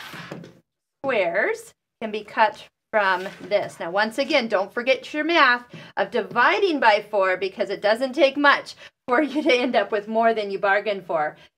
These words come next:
So then I'm gonna just work along this strip, cutting, so lining it up against the solid line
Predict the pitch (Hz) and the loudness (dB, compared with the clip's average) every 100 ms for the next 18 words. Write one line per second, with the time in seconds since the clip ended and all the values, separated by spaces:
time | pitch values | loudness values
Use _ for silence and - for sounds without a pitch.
0 | - 254 294 320 339 311 285 277 277 269 | 0 2 2 0 0 -2 -4 -4 -2 -2
1 | 262 233 233 269 294 392 - - - - | 0 2 2 0 0 -2 -6 -16 -16 -4
2 | 294 277 - _ _ - - 330 247 254 | -2 -2 -4 _ _ -18 -2 0 0 -2
3 | 302 554 _ 254 220 214 233 247 254 247 | -6 -10 _ -4 2 2 2 -2 0 0
4 | 240 233 202 175 - 185 - 190 214 320 | 0 -2 -6 -6 -12 -10 -4 -2 -2 -2
5 | 311 294 254 277 | 0 2 2 -4